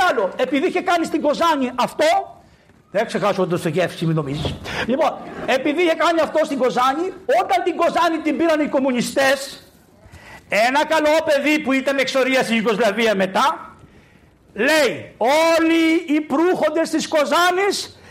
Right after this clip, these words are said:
να έρθετε στην πλατεία". Και τους λέει, "Θα μου δώσετε τα χρυσά και τις λίρες σας. Όποιος δεν μου τα δώσει, θα τα κοντίνω μία σπιθαμή από πάνω προς τα κάτω".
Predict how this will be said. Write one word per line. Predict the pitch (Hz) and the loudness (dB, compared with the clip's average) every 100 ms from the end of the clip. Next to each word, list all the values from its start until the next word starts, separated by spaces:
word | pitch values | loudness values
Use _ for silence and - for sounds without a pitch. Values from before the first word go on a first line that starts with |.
| - | -8
να | 208 240 262 302 | -2 0 2 2
έρθετε | 359 349 339 349 330 | 2 0 0 2 2
στην | - 285 | 0 -2
πλατεία". | 294 277 349 302 160 - - _ _ _ _ _ _ _ _ _ | 0 0 2 2 0 -6 -20 _ _ _ _ _ _ _ _ _
Και | 185 | -4
τους | 185 180 | 0 0
λέει, | 202 160 113 - - _ _ _ _ _ _ _ _ - | 0 -2 -6 -16 -20 _ _ _ _ _ _ _ _ -20
"Θα | - 208 208 | -4 -2 0
μου | 196 185 | 0 0
δώσετε | 170 262 269 294 - 226 | 0 0 0 -4 -4 -2
τα | 202 | -4
χρυσά | - 165 160 220 277 | -2 -4 -2 -2 -2
και | 226 | -2
τις | 190 160 | -2 -2
λίρες | 160 127 95 - | -2 -2 -6 -8
σας. | - - - - - - - - 196 277 294 | -6 -6 -6 -8 -6 -6 -6 -4 0 2 0
Όποιος | - 208 139 | -2 -4 0
δεν | 220 262 | -2 0
μου | 214 | -2
τα | 180 147 | -2 0
δώσει, | 165 185 185 311 381 - - | 0 0 0 0 0 -4 -10
θα | - 208 | -4 -2
τα | 214 | 0
κοντίνω | 190 196 170 277 311 233 | 0 0 0 0 0 2
μία | 294 269 | 2 0
σπιθαμή | - 240 220 214 285 370 381 - - - - | -2 -2 0 0 2 0 -2 -12 -20 -18 -2
από | 233 254 262 262 | -2 2 0 2
πάνω | 403 330 226 | 0 2 0
προς | 202 | -2
τα | 226 185 | -2 0
κάτω". | 175 156 156 | 0 0 -4